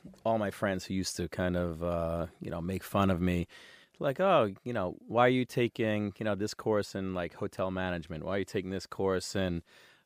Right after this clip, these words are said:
all sorts of hospitality type classes?" when I went to basically, you know, full on accounting finance school? And I was like, "Listen, when you guys are miserable sitting behind your,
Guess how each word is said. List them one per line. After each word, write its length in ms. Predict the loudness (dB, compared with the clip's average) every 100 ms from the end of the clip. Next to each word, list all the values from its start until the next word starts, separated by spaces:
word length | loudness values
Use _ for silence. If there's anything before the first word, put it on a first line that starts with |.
| _ _ -2
all 120 | -2
sorts 280 | 0 -2 -2
of 60 |
hospitality 680 | 0 0 0 -4 0 0 0
type 220 | -4 -6
classes?" 560 | -2 0 0 -2 -6 -2
when 220 | -2 0
I 140 | -2 -2
went 180 | -4
to 60 | -2
basically, 520 | -2 -2 -4 -4 -6 -8
you 80 | -8
know, 160 | -6 -8
full 280 | -4 -2 0
on 240 | -2 -4
accounting 420 | -6 -6 -4 -4
finance 420 | -6 -6 -6 -10
school? 380 | -10 -8 -8 -10 _ -20 -20 _ -2
And 60 | 0
I 20 |
was 80 | 4
like, 140 | 4
"Listen, 320 | 4 4 2
when 160 | 0 0
you 100 | 2
guys 340 | 6 6 4
are 60 | 2
miserable 460 | 2 0 0 -2
sitting 280 | -2 -4 -2
behind 380 | -2 -2 -4 -2
your, 300 | -2 -2